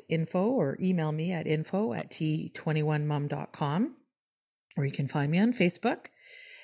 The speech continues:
And I'm also on Instagram and Twitter at Trisomy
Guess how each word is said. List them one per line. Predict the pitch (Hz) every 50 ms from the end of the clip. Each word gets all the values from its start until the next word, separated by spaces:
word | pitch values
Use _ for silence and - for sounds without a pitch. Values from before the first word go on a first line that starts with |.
| - - - _ -
And | 190 208 208 214 214 220 214
I'm | 214 208 202
also | 208 214 - - 247 254 269 - - -
on | 214 214 220 220 220 220 220 220 -
Instagram | 208 208 208 - 220 208 214 208 208 208
and | 208 196 -
Twitter | - - 180 170 160 156
at | - - - -
Trisomy | - 170 165 160 - - 175 175 175 180 180 -